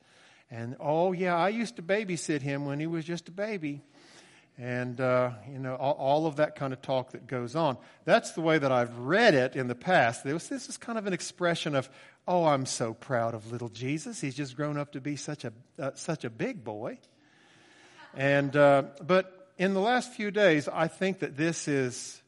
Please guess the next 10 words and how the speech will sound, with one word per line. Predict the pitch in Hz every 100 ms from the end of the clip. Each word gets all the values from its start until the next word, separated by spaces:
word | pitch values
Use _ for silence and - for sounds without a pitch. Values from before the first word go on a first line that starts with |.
| _ _ _ _ _ _
more | 135 143 156 156
of | 147 123
a, | 131 127 123 117 95 - _ _ _ _ _ _ _ _ _ _ _ _ _ _ _ _ _ _ _ _ _ _ _ _ _ _ _ _ _ _ _ _
"How, | - 269 - _ _ _ _ _ _ _
how | - 185 269
come | - 269
he's | 214 233
talking | - 135 117 107
like | 98 90 _
this? | 104 107 -